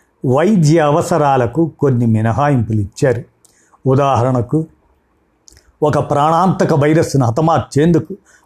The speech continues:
మరొక వైరస్ తయారీకి అవకాశం ఇచ్చారు. రెండవ ప్రపంచ యుద్ధంలో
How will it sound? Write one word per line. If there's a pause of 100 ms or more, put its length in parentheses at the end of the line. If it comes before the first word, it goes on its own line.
(100)
మరొక
వైరస్
తయారీకి
అవకాశం
ఇచ్చారు. (760)
రెండవ
ప్రపంచ
యుద్ధంలో